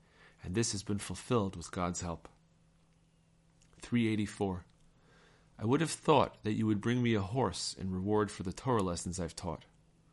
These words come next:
On Shabbat night, he spoke of his desire to have a fine horse and a good saddle. True, it is written, "A horse is a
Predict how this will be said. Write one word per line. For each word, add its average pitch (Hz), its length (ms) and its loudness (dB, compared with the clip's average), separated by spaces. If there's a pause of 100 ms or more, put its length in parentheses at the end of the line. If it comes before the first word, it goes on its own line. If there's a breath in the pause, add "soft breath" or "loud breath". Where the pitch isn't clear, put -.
(920 soft breath)
On 101 80 -4
Shabbat 110 440 2
night, 101 280 2
he 95 80 -8
spoke 113 380 0
of 101 60 -4
his 104 140 -2
desire 101 440 0
to 98 80 -4
have 98 140 -2
a 87 60 -4
fine 107 360 0
horse 98 360 -4
and 82 120 -6
a 92 120 -8
good 98 140 0
saddle. 87 540 -4 (880 soft breath)
True, 123 480 6
it 113 140 0
is 113 200 2
written, 120 400 0
"A 101 40 -4
horse 123 380 0
is 101 120 -2
a 107 60 0